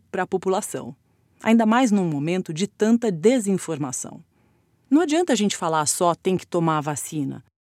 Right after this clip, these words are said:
Tem que explicar de forma clara o porquê. Aconteceu muito isso com a questão do isolamento social na pandemia. Nem todo mundo entendia a importância de ficar em casa. E um grande desafio é encontrar a linguagem apropriada para isso.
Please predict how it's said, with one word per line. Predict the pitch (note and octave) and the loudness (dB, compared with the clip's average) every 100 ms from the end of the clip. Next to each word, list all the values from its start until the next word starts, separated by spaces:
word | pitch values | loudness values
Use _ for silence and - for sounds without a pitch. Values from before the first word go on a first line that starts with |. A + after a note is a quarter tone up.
| _ | _
Tem | A#3 | 2
que | A#3 B3+ | 2 2
explicar | A3+ - A#3+ - B3 B3+ | 0 -2 -4 0 0 2
de | F#3+ | 0
forma | - F3 D#3+ C3+ | -2 -2 -2 -6
clara | - F3 G3 F3 C#3 - - | -2 2 2 0 -6 -12 -12
o | |
porquê. | G#3+ B3 G#3+ - C3 B2+ _ _ _ _ _ _ _ - | -6 -4 -6 -8 -14 -14 _ _ _ _ _ _ _ -6
Aconteceu | G#3+ D4 C#4+ - D4+ | 0 2 2 0 4
muito | B3 C#4 C#4 G3 | 6 6 4 0
isso | G3+ G3 - | -4 -4 -6
com | D#3 | -6
a | F#3+ | -2
questão | G#3+ - G#3 G#3 | -2 -2 -2 -2
do | |
isolamento | G3 F#3 F3+ E3 F#3 - | 0 0 0 0 -2 -4
social | - G3 - F3 | -6 -6 -2 -2
na | F3+ F3+ | -2 -2
pandemia. | F#3 F#3+ F3+ D#3 C#3+ - _ _ _ _ | -2 0 0 -2 -6 -10 _ _ _ _
Nem | F#3 C4 | 2 4
todo | C#4 A#3 F#3+ | 4 2 2
mundo | F#3 A3 F3+ | 2 2 2
entendia | E3+ G3 F3+ E3 | -2 0 -2 0
a | G3+ | -2
importância | G#3+ A#3 - - A#3+ A#3+ | 0 -2 -2 0 2 2
de | F3 | -2
ficar | - - D#3 | -6 -6 -4
em | C#3 | -4
casa. | C#3+ B2 C3 - _ _ _ - | -8 -10 -12 -16 _ _ _ 4
E | |
um | C#4 B3+ | 4 6
grande | C#4 E4+ C4+ | 4 4 2
desafio | G3+ E3 - F#3+ G#3 F3+ - | 0 0 -2 -6 -2 -2 -2
é | F#3 | -2
encontrar | G#3 B3 A3 A3+ A#3+ | 0 0 0 0 0
a | |
linguagem | A#3+ A3 A3 A#3+ A#3 | 2 2 4 2 2
apropriada | B3+ B3+ - A3+ G3+ G#3+ E3 | -2 -4 -2 0 0 -2 -4
para | D3 | -6
isso. | B2 - - - | -8 -12 -16 -18